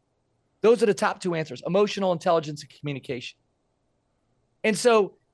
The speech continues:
it gets back to how we make people feel. You know, I think Maya Angelou said it best. She said, People won't always remember what you said or what you did, but they do remember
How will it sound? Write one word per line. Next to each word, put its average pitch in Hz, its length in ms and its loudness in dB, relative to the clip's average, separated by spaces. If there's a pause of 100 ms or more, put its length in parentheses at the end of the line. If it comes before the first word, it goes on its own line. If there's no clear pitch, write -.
(140)
it 196 100 0
gets 185 260 0
back 196 360 -2
to 196 140 0
how 180 340 0
we 190 220 -6
make 175 320 -6
people 151 280 -10
feel. 226 280 0
You 151 80 0
know, 156 80 4
I 156 100 2
think 175 160 -6
Maya 165 280 0
Angelou 165 400 -6
said 147 160 -2
it 147 100 -8
best. 202 280 -2
She 147 100 -16
said, 156 320 0 (340)
People 233 380 0
won't 175 260 2
always 160 300 0
remember 156 640 0
what 156 200 0
you 214 80 -6
said 120 440 -2 (360)
or 120 80 -6
what 139 200 -2
you 180 60 -8
did, 147 400 2 (800)
but 160 120 -2
they 160 140 0
do 208 600 0
remember 165 580 0